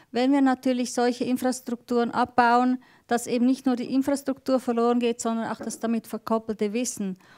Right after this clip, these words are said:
Und wir haben nun die Situation in vielen Ländern, dass, also auch jetzt in Österreich, dass dann eben wieder Film Preservation Centers aufgebaut werden, wo wieder genau Lo-, Labore wieder installiert werden, wo wieder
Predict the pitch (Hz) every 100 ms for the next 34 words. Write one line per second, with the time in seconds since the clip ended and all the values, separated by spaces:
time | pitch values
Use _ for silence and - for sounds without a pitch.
0 | - - 226 240 233 247 240 247 294 311
1 | 269 277 254 240 240 247 277 277 247 -
2 | 285 285 247 220 247 277 285 277 - -
3 | _ - 233 233 - 233 214 226 233 -
4 | - 240 277 - 254 254 254 - 240 -
5 | 254 - 247 240 247 233 - 262 269 254
6 | 240 226 220 262 285 262 247 262 262 -
7 | 208 240 - 277 233 254 247 240 247 233
8 | 240 233 247 220 220 220 226 277 269 247
9 | 240 226 233 240 254 262 254 247 247 247
10 | - 226 247 285 294 262 262 254 269 -
11 | - _ 240 247 254 240